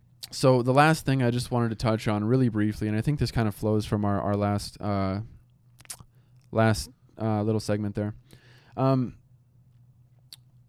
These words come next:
I think one of the questions when we talk about limited atonement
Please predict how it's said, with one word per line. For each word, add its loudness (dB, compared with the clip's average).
I 0
think -2
one 2
of 2
the 2
questions 0
when 0
we -4
talk -2
about -4
limited -4
atonement -6